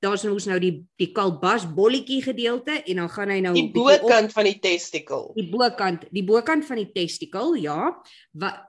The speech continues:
Speaker 1: kom ons sê ek hou nou vir julle, dis hoe ek het nou gaan probeer demonstreer. Ek hou nou die avokado peer vas met die,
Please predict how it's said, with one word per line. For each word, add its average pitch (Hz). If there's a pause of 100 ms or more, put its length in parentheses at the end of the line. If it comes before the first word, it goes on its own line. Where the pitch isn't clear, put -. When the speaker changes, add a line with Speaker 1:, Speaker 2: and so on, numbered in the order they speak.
(100)
Speaker 1:
kom 359
ons 427
sê 311 (140)
ek 277
hou 185
nou 214
vir 208
julle, 196 (320)
dis 202
hoe 247
ek 196
het -
nou 175
gaan 170
probeer 156
demonstreer. 151 (540)
Ek 311
hou 208
nou 226
die 226
avokado 196
peer 185
vas 262
met 196
die, 180